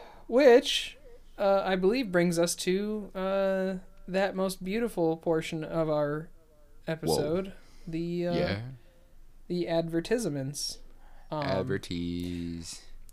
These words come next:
Speaker 1: listener, have you ever found yourself
Speaker 2: Mm-hmm.
Speaker 1: walking through a puddle. And,
Speaker 2: Oh.
Speaker 1: uh, and as you walk through the puddle, the bottom of your pants get wet.
Speaker 2: Ah, drat.
Speaker 1: Ah, yes. This is awful.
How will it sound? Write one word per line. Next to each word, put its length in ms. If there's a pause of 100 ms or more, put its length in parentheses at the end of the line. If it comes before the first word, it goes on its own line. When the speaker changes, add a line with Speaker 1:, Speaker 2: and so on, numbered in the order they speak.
(280)
Speaker 1:
listener, 420
have 160
you 180
ever 200
found 360
yourself 680 (840)
Speaker 2:
Mm-hmm. 240
Speaker 1:
walking 420
through 260
a 60
puddle. 480 (460)
And, 420
Speaker 2:
Oh. 40
Speaker 1:
uh, 440 (260)
and 240
as 300
you 80
walk 260
through 140
the 80
puddle, 320
the 80
bottom 320
of 80
your 80
pants 380
get 180
wet. 240 (500)
Speaker 2:
Ah, 320 (120)
drat. 540 (680)
Speaker 1:
Ah, 420
yes. 480
This 220
is 180
awful. 600